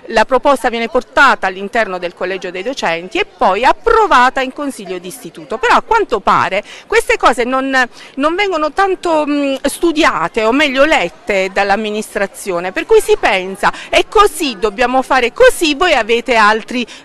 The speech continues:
modi per contrastare la cosa". Modi sono quali? Il ricorso al tar, il quale è già, è stato, eh, valutato, no? Considerato dai presidenti di consiglio d'istituto e sarà sicuramente,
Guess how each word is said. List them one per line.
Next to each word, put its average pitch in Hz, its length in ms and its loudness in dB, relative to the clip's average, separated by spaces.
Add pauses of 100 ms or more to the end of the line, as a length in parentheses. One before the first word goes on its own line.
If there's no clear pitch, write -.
modi 294 500 2
per 254 160 -4
contrastare 233 760 -2
la 165 140 -4
cosa". 135 360 -10 (220)
Modi 262 640 0
sono 349 640 0 (120)
quali? 208 480 -2
Il 359 120 -4
ricorso 415 440 2
al 453 120 2
tar, 185 520 0 (260)
il 539 180 4
quale - 340 0
è 381 140 0
già, 554 380 4 (840)
è 240 100 -4
stato, 247 600 2
eh, 208 260 0
valutato, 262 1040 0
no? 262 260 -2
Considerato 254 1000 0
dai 208 680 -2
presidenti 240 540 -4
di 208 120 -10
consiglio 202 500 -4
d'istituto 185 840 -8 (500)
e 440 80 0
sarà 494 520 2
sicuramente, 311 1120 2